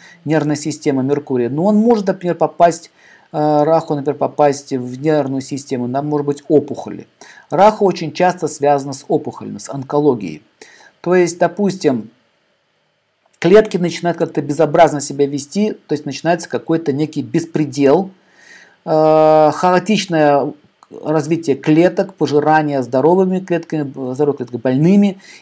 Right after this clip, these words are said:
и так далее. То есть вот этот беспредел, э, и называется онкология. То есть, э, онкология, рак и другие опухоли связаны с раху.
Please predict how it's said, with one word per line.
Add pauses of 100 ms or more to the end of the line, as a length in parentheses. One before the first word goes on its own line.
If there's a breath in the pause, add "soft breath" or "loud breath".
и
так
далее.
То
есть
вот
этот
беспредел, (300)
э,
и
называется
онкология.
То
есть,
э,
онкология,
рак
и
другие
опухоли
связаны
с
раху.